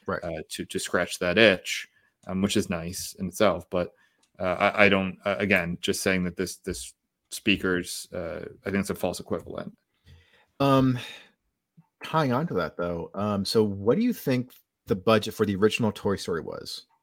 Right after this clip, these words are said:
Speaker 2: Oh, that was, like, the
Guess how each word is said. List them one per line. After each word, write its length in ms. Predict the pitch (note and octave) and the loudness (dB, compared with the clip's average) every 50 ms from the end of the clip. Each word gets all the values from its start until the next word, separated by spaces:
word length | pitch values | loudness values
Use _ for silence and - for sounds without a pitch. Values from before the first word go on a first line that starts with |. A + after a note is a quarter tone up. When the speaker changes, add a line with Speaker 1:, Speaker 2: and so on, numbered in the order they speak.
| _ _ _ _ _ _ _ _ _ _ _ _ _ _ _ _ _ _ _ _ _ _ - - - _ _ _ _ _ - | _ _ _ _ _ _ _ _ _ _ _ _ _ _ _ _ _ _ _ _ _ _ -16 -16 -16 _ _ _ _ _ -2
Speaker 2:
Oh, 380 | F#2+ F2+ F2 E2 E2+ E2+ - A2+ A2 - _ _ _ _ _ - - - - - - - _ _ _ _ - - | -2 -2 -2 -2 -6 -8 -10 -12 -14 -18 _ _ _ _ _ -20 -20 -20 -20 -20 -20 -20 _ _ _ _ -8 -6
that 280 | G2 F#2 F#2 F#2 F#2+ | -2 0 2 2 4
was, 200 | F#2+ F#2+ F#2+ F2 | 4 2 0 0
like, 280 | F#2+ F#2 F#2 F2+ F2+ - _ _ _ | 0 0 0 0 -4 -6 _ _ _
the 240 | F#2 F2+ F2+ F2 | -4 -4 -4 -4